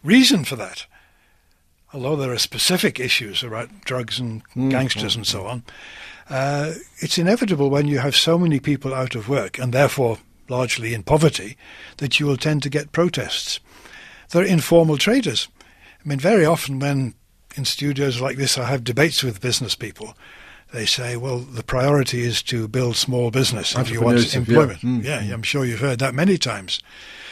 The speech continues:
Speaker 1: And yet we believe that the biggest problem facing small businesses is big businesses who <laughs> actually, uh, price them out of the market.
Speaker 2: Do you, you think that is the big problem? But, but again, going back to the original point, isn't it, and I was about to use the word monopolistic,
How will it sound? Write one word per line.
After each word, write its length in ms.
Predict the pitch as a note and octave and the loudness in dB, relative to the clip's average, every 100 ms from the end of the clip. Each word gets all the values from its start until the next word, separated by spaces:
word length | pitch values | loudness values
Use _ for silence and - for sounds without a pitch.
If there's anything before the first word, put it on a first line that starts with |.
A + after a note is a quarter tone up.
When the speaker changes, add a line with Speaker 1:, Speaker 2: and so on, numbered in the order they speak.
| - | -6
Speaker 1:
And 100 | G3 | 2
yet 140 | G#3 G#3+ | 4 4
we 120 | A3 | 4
believe 380 | G#3 E3 D#3+ C#3 | 4 6 4 4
that 200 | D#3 D#3 | 0 -4
the 80 | C#3+ | -2
biggest 480 | E3+ F#3+ D#3+ - - _ - | 2 4 4 2 -2 _ -10
problem 360 | - E3 D3+ C3+ | 2 2 4 0
facing 420 | - D3 B2 B2 | 0 2 2 0
small 300 | A2 - C#3 | -2 -2 -2
businesses 640 | A2+ D3 C3+ G2+ - B2 - | 0 -4 -4 -6 -6 -6 -6
is 140 | D3+ | -4
big 220 | - C4 | 2 2
businesses 560 | C#4+ G3+ B2+ G#2+ G#2+ - - - - - - | 2 0 0 -4 -6 -8 -10 -20 -20 -20 -2
who 120 | F3 | 2
<laughs> 100 | D3 | 2
actually, 500 | E3+ - F3+ C#3 G#2 - - - - - - - | 2 0 0 -2 -4 -10 -20 -20 -18 -20 -20 -6
uh, 120 | D3+ | -4
price 320 | D3 D#3+ D3 D#3+ | 2 4 4 4
them 120 | C#3 | 2
out 200 | C#3+ D3+ | 2 0
of 80 | D#3+ | -2
the 80 | |
market. 380 | G3 C#4 - C#3+ _ - - - - | 2 2 0 -6 _ -20 -20 -18 -4
Speaker 2:
Do 100 | G3 | -4
you, 40 | |
you 180 | F#3+ G3 | 2 4
think 200 | G#3+ G3 | 4 6
that 120 | F#3 | 6
is 140 | F3 | 4
the 80 | C#3 | 0
big 200 | D3+ D3+ | 0 -2
problem? 360 | - D3+ G#2 F2+ | -2 -4 -4 -6
But, 120 | C3 | -4
but 180 | D#3 - | -4 -4
again, 360 | D3+ F3 E3+ C3 - - | 2 4 6 2 -4 -2
going 180 | D3+ | 2
back 160 | C#3 D3 | 4 2
to 60 | D3 | 0
the 100 | B2+ | -2
original 240 | B2+ C3 | -2 -4
point, 220 | B2 A#2+ - | -6 -8 -6
isn't 400 | E3 D3+ G3+ - | -4 -2 -4 -2
it, 240 | C#3 C#3 - - - _ - | -4 -4 -12 -18 -20 _ -8
and 100 | C3+ | -2
I 40 | |
was 100 | C#3 | 0
about 180 | C#3+ F3+ | 0 -4
to 80 | D#3+ | -4
use 140 | D#3 | -4
the 60 | C3 | -2
word 140 | C3 | -2
monopolistic, 800 | A2+ A2 B2 A#2+ A2+ G#2+ B2 - | 0 -2 -2 -2 -4 -4 -6 -10